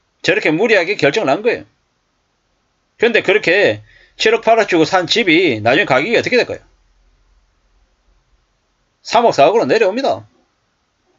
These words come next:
반토막 난다라는 거죠. 제 주변에도 지금 보면 집값이 뭐 이십오억,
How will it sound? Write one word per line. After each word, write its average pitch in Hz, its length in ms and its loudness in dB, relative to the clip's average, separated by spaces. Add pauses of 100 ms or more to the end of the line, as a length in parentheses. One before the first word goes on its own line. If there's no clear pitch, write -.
(100)
반토막 143 340 0
난다라는 180 440 0
거죠. 226 180 -12 (1800)
제 - 160 2
주변에도 185 680 2
지금 156 160 -4
보면 180 520 -2
집값이 - 440 -2
뭐 98 100 -16
이십오억, 143 580 0